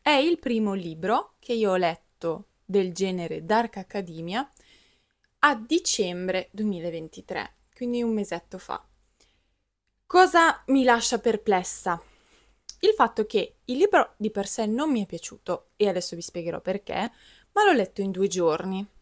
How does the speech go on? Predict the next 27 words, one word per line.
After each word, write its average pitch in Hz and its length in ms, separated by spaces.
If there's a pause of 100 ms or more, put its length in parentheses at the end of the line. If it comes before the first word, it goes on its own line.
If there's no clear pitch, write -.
(1040)
Partiamo 359 420
col 403 220
dire 175 340
che 262 120
il 254 120
libro 170 480
è 185 220 (280)
Una 302 240
lezione 202 380
di 175 140
vendetta 196 720 (420)
di 254 260
Victoria 185 520
Lee. 160 220 (180)
Io 311 160
questo 233 240
libro 214 280
non 285 180
l'ho 254 140
comprato, 214 840
eh, 190 260
mi 190 100
è - 20
stato 185 540
regalato 185 840 (760)
e 330 460 (440)
sono 240 680